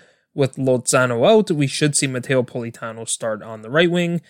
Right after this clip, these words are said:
I think we'll see Piotr Zielinski start in the number ten, and Victor Osimhen should also start from the first minute at striker. Osimhen was just fitted with a new lighter mask, which he will have to wear until March. That means Dries Mertens will likely be relegated to the bench.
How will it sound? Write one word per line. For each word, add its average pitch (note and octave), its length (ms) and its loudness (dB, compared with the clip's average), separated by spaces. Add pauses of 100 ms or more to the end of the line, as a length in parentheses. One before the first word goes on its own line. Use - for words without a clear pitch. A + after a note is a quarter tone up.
(380)
I D3 80 4
think C#3+ 180 2
we'll C#3 100 4
see C3 120 2
Piotr F3+ 340 4
Zielinski E3 480 2
start C3+ 280 4
in B2+ 80 0
the A#2+ 80 0
number A#2 240 -2
ten, A3 300 2
and D3+ 120 4
Victor C#3 280 0
Osimhen C3 440 0
should A#2+ 180 -8
also E3+ 340 2
start C3 300 2
from B2 160 -6
the B2 100 -6
first A#2 340 -6
minute A#2 380 -6
at G#2+ 260 -16
striker. B2+ 600 0 (280)
Osimhen E3+ 360 4
was C3+ 160 2
just - 320 0
fitted E3+ 220 6
with D#3 160 2
a C3+ 100 2
new C3+ 360 2
lighter B2 400 2
mask, C#3+ 540 -2 (220)
which C#3 220 0
he C3+ 120 0
will B2 180 4
have A#2 220 0
to A#2+ 80 -4
wear A2 140 -4
until A2+ 260 -6
March. A#2 400 -4 (360)
That D#3 200 4
means C#3+ 280 2
Dries C3 260 2
Mertens D3 420 2
will B2+ 140 2
likely A2+ 320 -2
be A2+ 160 -6
relegated G#2+ 800 -8
to A#2 100 -10
the G2+ 120 -10
bench. A2 480 -4